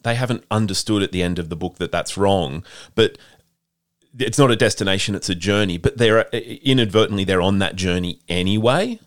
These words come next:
The fact that they realise that, you know, there is no destination at the end. And Braden, I, but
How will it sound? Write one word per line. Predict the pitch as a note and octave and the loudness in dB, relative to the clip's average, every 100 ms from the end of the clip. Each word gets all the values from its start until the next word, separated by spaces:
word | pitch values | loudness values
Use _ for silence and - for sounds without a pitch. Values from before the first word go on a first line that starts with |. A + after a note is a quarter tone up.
| - | -8
The | A#2+ | -2
fact | F#3+ | 0
that | F#3+ | 2
they | F3+ A#2+ | 4 2
realise | A2 A2+ A2 F#2 F#2 F#2 | 4 4 4 4 2 0
that, | F#2+ E2 | -4 -4
you | G2+ | -6
know, | E2+ D#2+ D#2 - - | -4 -6 -8 -14 -16
there | - G#2 | -4 -2
is | F#2+ | 0
no | F2+ | -2
destination | F2+ F2 - F#2 F2+ - | 0 -2 0 -2 -2 -2
at | F#2+ | -4
the | F#2 F2 | -4 -2
end. | F2+ D#2 - - - - | -2 -4 -10 -16 -14 0
And | C#3 | 2
Braden, | C3 B2+ E3+ B2 F2 | 4 4 4 0 0
I, | A#2+ | 0
but | A2+ - | 0 -4